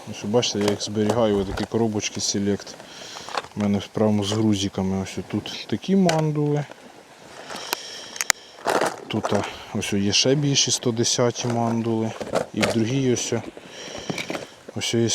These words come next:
маленькі мандули. Зараз, коротше, почнемо з великих,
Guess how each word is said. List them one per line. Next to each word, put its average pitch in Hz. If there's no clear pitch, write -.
маленькі 107
мандули. 92
Зараз, -
коротше, 107
почнемо 110
з -
великих, 117